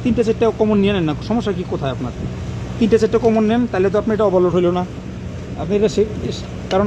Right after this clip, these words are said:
আপনার তেষট্টি এম্পিয়ার কি আপনার টু পয়েন্ট ফাইভ আর ফোর এম্পিয়ার নিতে পারবো? অনেক বাইরে কিন্তু এই বোল্টটা কিন্তু করে থাকে। এখান থেকে একটা ওয়্যার আস-, নিয়ে আসে, তারপরে ধরেন এগুলো এমসিবি, এমসিবি লুপিং থেকে এখানের থেকে এখানে, এখান থেকে এখানে, এখান থেকে সবগুলো লুপিং দিয়ে দেয়। এখান থেকে আপনি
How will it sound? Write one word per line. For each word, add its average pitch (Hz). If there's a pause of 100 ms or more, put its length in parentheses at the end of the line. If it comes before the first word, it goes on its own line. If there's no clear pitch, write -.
আপনার 214 (120)
তেষট্টি 196
এম্পিয়ার 208
কি 220
আপনার 220 (100)
টু 233
পয়েন্ট 202
ফাইভ 196 (100)
আর 190
ফোর 185
এম্পিয়ার 160
নিতে 170
পারবো? 240 (680)
অনেক 208
বাইরে 196
কিন্তু 196
এই 165
বোল্টটা 156
কিন্তু 156
করে 143
থাকে। 131 (100)
এখান 160
থেকে 180
একটা 175
ওয়্যার 180
আস-, 165 (280)
নিয়ে 185
আসে, 269 (540)
তারপরে 185
ধরেন 180
এগুলো 175 (160)
এমসিবি, 165
এমসিবি 165
লুপিং 160
থেকে 175
এখানের 160
থেকে 170
এখানে, 156
এখান 143
থেকে 160
এখানে, 151
এখান 147
থেকে 151
সবগুলো 226
লুপিং 147
দিয়ে 131
দেয়। 113 (380)
এখান 185
থেকে 226
আপনি 226